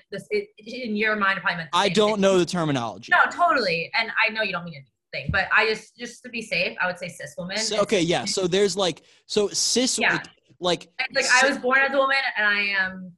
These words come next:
Speaker 1: I am a woman. I'm meant to be in this body. I am good as a woman.
Speaker 2: I'm,
Speaker 1: And
Speaker 2: I am
Speaker 1: like
Speaker 2: a cis male.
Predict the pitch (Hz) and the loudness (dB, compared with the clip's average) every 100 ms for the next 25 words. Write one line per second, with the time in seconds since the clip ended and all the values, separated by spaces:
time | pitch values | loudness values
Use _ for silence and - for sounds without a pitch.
0 | - 196 143 202 196 180 175 170 165 170 | -4 -2 -2 -4 -4 -8 -8 -6 -6 -6
1 | 175 175 175 185 165 - 160 160 165 151 | -8 -10 -10 -10 -8 -8 -4 -4 -2 -6
2 | 147 - 165 160 156 147 143 139 - - | -8 -8 -6 -6 -8 -18 -20 -20 -10 -2
3 | 175 208 220 196 175 202 208 190 - 196 | 2 4 2 4 4 4 4 2 2 2
4 | 180 160 143 123 90 - | 4 4 2 2 -2 -12